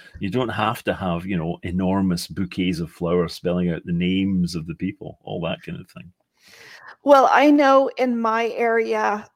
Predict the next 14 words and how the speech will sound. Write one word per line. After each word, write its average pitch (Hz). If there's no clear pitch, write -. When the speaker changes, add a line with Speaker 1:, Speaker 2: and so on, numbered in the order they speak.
Speaker 2:
a 226
funeral 254
plot, 254
and 247
not 247
everyone 262
gets 220
buried 240
these 190
days, 196
but -
a 220
funeral 269
plot 226